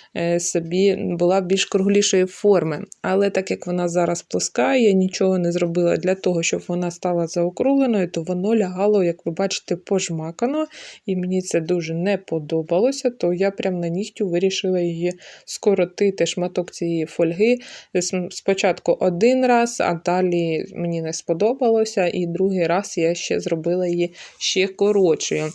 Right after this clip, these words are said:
Приклеїла її, ну, на ос-, на остатню липкість від топу, трошечки я його не досушила спеціально, щоб вона прилипла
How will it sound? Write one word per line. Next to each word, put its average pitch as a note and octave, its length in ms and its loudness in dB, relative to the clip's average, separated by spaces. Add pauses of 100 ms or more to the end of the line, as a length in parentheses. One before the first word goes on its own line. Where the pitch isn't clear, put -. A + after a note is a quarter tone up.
(340)
Приклеїла F#3+ 720 2
її, F3 680 0
ну, G3+ 340 0
на F3+ 460 0
ос-, F#3 180 -6 (160)
на F#3 320 0
остатню E3+ 600 -2
липкість F3 600 -2
від E3+ 600 -4
топу, F3 560 2
трошечки A#3 560 0
я A3+ 80 4
його G#3+ 180 2
не G#3 140 2
досушила G3+ 880 2
спеціально, F#3+ 960 0
щоб F3 380 -4
вона F3+ 360 -2
прилипла F#3 720 0